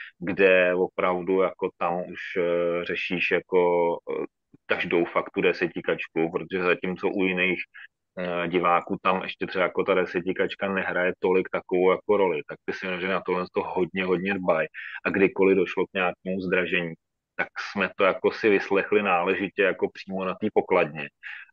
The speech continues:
eh, od nich. A je to, je to prostě jako,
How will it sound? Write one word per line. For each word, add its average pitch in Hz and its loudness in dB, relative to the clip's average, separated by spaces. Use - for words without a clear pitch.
eh, 82 2
od 80 2
nich. 78 -10
A 82 0
je 92 2
to, 127 6
je 117 8
to 120 4
prostě 110 2
jako, 107 6